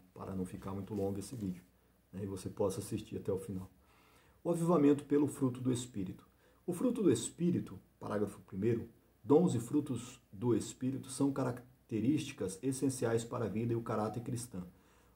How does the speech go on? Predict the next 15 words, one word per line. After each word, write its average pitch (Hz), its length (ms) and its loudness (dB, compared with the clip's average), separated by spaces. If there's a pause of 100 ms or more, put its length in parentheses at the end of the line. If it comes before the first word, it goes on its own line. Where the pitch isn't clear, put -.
(220)
cristão. 104 540 -2 (420)
O 113 60 -2
uso 165 340 6
dos 135 180 2
dons 120 300 2
espirituais 110 800 -4
sem 120 220 -2
a 107 60 0
prática 113 440 -2
do 101 100 -2
fruto 117 400 -6
do 107 80 -4
Espírito 120 520 -6
pode 113 420 -4
ser 117 580 -4